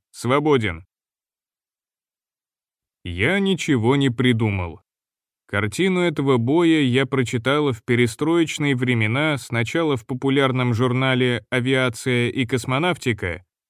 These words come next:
затем описание боя перекочевало на страницы газет, журналов и книг. Так что кроме меня о черном дне американской авиации знали тысячи советских людей.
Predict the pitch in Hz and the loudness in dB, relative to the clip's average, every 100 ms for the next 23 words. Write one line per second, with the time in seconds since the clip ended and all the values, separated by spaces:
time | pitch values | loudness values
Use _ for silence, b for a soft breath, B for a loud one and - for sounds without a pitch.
0 | - 110 123 117 196 196 165 156 175 160 | -10 -2 0 2 2 0 0 -2 0 0
1 | 143 131 113 147 170 160 151 139 131 123 | 0 0 0 0 2 2 2 0 0 -2
2 | 113 117 113 156 151 139 131 - 131 131 | -2 -2 0 0 0 0 -4 -2 0 0
3 | 131 - 117 98 95 95 113 175 - 117 | -2 -2 -4 0 0 0 0 0 -2 -6
4 | 101 104 92 120 135 131 117 - 123 117 | -2 -2 0 0 0 -2 -4 -6 -6 -2
5 | 110 104 98 _ _ _ _ _ _ - | -2 -2 -6 _ _ _ _ _ _ -2
6 | 127 170 - - 165 143 135 151 139 131 | 0 0 -4 -2 -2 2 2 2 2 2
7 | 113 120 151 151 120 117 - 165 160 147 | 2 2 0 -2 -4 -4 -2 -2 0 0
8 | 139 117 123 139 147 - 131 135 131 139 | 0 0 0 0 -2 -2 0 2 2 0
9 | 139 117 - 123 110 101 104 156 156 - | -2 -2 -2 0 2 0 0 -2 -4 -2
10 | 156 156 131 98 104 139 156 147 120 160 | 0 2 0 -2 -2 0 2 0 0 -2
11 | 180 180 - 170 - 127 120 120 - 135 | 0 -4 -4 -4 0 0 2 0 -2 -2
12 | 117 120 127 113 92 85 | 0 0 2 2 -2 -4